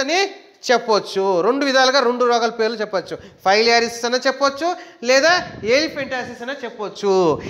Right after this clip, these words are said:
దీని గురించి చెప్పాలనుకుంటే, it is a digenetic parasite. Digenetic parasite అంటే మీకు తెలుసు, ఏ parasite అయితే రెండు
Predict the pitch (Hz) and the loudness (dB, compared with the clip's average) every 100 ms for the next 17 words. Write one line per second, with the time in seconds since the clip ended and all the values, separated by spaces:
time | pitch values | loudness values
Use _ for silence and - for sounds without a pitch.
0 | - 175 277 311 339 339 311 294 294 277 | -6 0 2 4 2 2 2 4 4 2
1 | 262 269 254 262 233 226 - - 247 285 | 2 -2 2 4 4 2 -4 -12 -6 -4
2 | 277 330 359 - - - - - 262 320 | 0 2 2 -2 -16 -16 -6 2 4 4
3 | 320 277 269 262 277 277 233 240 233 196 | 0 0 0 0 -4 -4 0 0 0 -2
4 | 226 208 170 - - - - - 285 359 | -2 -2 -4 -8 -18 -14 -4 2 4 4
5 | 339 320 330 294 294 285 294 277 269 277 | 0 -4 -4 -4 -4 -4 -6 -6 -6 -6
6 | 247 262 254 254 269 262 269 214 208 214 | -6 -8 -2 2 2 2 4 6 4 2
7 | - - - _ 180 226 277 302 320 320 | -2 -18 -20 _ -2 2 4 6 4 2
8 | 269 285 330 294 294 277 269 262 277 262 | 2 4 2 2 2 2 0 0 0 0
9 | 220 151 - - _ _ _ _ _ _ | 0 -4 -12 -20 _ _ _ _ _ _
10 | - 151 202 294 330 330 | -12 -2 4 4 4 2